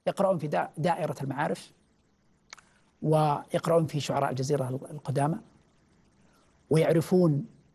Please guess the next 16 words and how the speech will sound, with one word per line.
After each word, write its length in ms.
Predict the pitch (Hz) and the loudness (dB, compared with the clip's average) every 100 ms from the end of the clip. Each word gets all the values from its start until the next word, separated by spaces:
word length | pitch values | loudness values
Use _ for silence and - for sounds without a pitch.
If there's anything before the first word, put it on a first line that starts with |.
| _ _ _ 156 | _ _ _ -4
آه، 360 | 139 135 - - _ _ _ _ _ _ _ | -2 -2 -4 -8 _ _ _ _ _ _ _
عدد 360 | - 175 143 - - _ - | -2 0 -2 -4 -18 _ -4
من 360 | 156 156 147 139 - | 0 0 0 -4 -6
القضايا 360 | 156 143 165 151 | -8 -2 0 2
السياسية. 540 | 131 - 135 - 139 | 0 -2 -2 -2 -2
يعني، 160 | 131 156 | 2 2
يعرفون 320 | 139 147 180 | 2 2 0
إن 60 | 156 | 2
كان 160 | 170 | 0
في 100 | 143 | 0
مشكلة 340 | 160 160 - 147 | 0 0 0 2
بين 260 | 156 156 139 | 4 2 -2
فرنسا 420 | - 175 170 - 160 | -2 2 2 2 0
وبروسيا 480 | 147 160 139 - - _ _ _ _ - | 2 2 0 -4 -12 _ _ _ _ -2
من 80 | 165 | 2
جهة، 360 | 143 131 117 | 2 0 -2